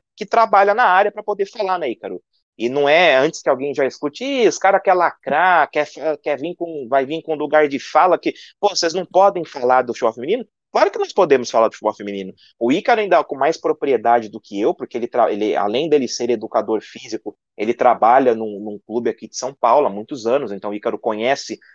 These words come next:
muita gente no meio, mas por que que nós queremos trazer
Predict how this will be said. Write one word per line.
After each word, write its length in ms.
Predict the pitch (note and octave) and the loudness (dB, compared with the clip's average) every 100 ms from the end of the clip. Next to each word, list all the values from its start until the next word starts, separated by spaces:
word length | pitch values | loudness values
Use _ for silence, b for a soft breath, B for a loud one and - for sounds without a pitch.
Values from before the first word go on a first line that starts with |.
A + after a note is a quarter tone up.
| b - | b -10
muita 340 | A2+ B2 B2 | -6 0 0
gente 280 | A2 A#2+ A#2+ | 0 -4 -4
no 100 | A2 | -2
meio, 200 | A#2+ D3 | 2 4
mas 140 | D3 | 2
por 180 | - F3 | 0 -4
que 160 | - B3 | 0 -2
que 140 | - | 0
nós 240 | A#3+ G#3+ - | 0 2 2
queremos 520 | F3 D3 C#3 B2+ - | 2 4 4 2 -2
trazer 540 | B2 G#2 F#2 G#2+ B2+ | 2 2 2 0 0